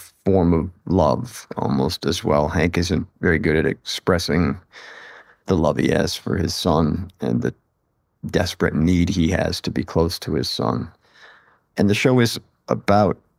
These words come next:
Issa told me early on, about, partly about loneliness. And,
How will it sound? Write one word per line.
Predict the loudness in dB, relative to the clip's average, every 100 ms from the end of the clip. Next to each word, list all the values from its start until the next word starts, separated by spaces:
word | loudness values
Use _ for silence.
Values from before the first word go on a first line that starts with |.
| -4
Issa | -2 -2
told | 0 2
me | 4
early | 2 4 4
on, | 4
about, | 4 4 2 -2 _ _ _
partly | -2 0 0 -2 -4 -10
about | -4 2 2 0 -4
loneliness. | -2 0 0 -2 -4 -6 -8 -6
And, | -4 -2 -2